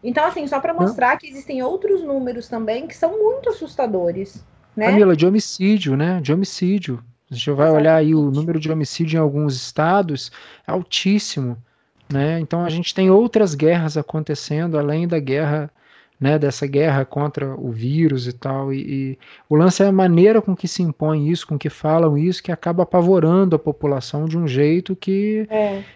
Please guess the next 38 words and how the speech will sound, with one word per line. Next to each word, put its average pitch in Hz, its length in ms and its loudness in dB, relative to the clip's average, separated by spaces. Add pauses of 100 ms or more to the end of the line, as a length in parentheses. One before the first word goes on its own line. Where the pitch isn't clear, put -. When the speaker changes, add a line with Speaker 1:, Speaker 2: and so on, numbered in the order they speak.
(100)
Speaker 2:
é 147 80 2
incrível, 208 480 4
as 180 60 2
Speaker 1:
exatamente. 190 100 -8
Speaker 2:
pessoas, 160 300 0 (220)
e 160 120 4
acaba 185 400 2
polarizando, 202 1300 0
as - 100 -10
pessoas 165 380 -6
ficam 190 240 -4
assim 190 260 -2
indignadas 190 960 2
se - 140 -6
vê 160 160 0
você 180 260 -2
saindo 185 380 -2
na 214 100 0
rua. 185 400 4 (320)
Como 185 300 4
eu 190 200 6
Speaker 1:
Exatamente. 139 80 -2 (320)
Speaker 2:
aqui, 190 120 -2
quem, 160 360 -2
quem 160 180 -4
sabe, 165 420 -2 (100)
né, 170 220 -2
eu 156 80 -2
tenho 160 180 -4
um 160 40 -4
trabalho 147 440 -2
aqui 147 160 -12
que 143 60 -14
eu 151 60 -6
faço 151 280 -8
com 175 160 -2
o 180 40 0
D 160 60 0